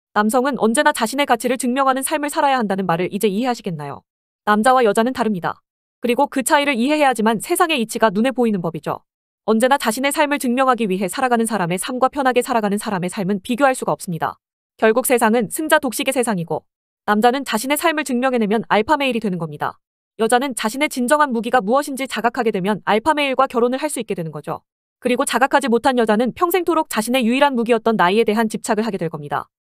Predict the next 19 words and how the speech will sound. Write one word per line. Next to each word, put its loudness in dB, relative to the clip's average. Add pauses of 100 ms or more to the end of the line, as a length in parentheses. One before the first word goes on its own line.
(160)
나이 4
드신 -2
여성들이 2
아줌마라는 2
단어에 2
민감한 2
이유를 0
이제 -4
알겠죠? -4 (420)
부디 0
이 2
영상을 4
보시는 0
여성들은 0
긁혔다는 0
생각에 0
악플을 -2
달지 -4
말고 -8